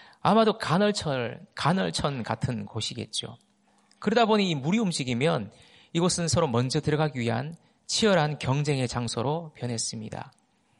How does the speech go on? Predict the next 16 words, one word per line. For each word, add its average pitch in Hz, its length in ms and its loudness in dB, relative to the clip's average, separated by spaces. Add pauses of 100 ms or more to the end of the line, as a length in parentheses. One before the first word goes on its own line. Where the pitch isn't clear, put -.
(500)
이 147 60 -12
자비의 247 440 2
집이라고 180 460 2
하지만 135 580 -2 (280)
전혀 156 480 2
자비를 156 460 -2
찾아볼 147 380 -2
수가 104 320 -4
없고 - 540 -6 (420)
오직 175 400 0 (400)
선착순의 220 600 2
논리만 139 720 0
지배하는 139 640 0 (240)
그런 135 260 -6 (340)
무자비한 143 840 0
전쟁터였습니다. 113 1600 -6